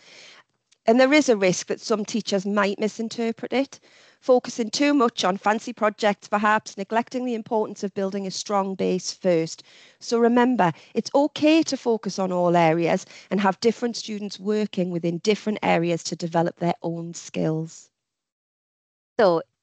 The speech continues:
Speaker 2: it's a tool, not a rigid rule book.
Speaker 1: Exactly, Rachel.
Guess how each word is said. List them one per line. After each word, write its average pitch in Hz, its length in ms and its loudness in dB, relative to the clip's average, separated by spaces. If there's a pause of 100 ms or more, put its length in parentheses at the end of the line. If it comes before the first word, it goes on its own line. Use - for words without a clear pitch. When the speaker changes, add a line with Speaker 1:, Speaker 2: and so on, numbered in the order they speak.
Speaker 2:
it's - 180 -12
a - 220 -6
tool, 165 540 -4 (120)
not 175 260 0
a 165 60 -4
rigid 156 400 -4 (120)
rule 151 280 -6
book. - 460 -10 (800)
Speaker 1:
Exactly, 175 560 0
Rachel. 170 460 -2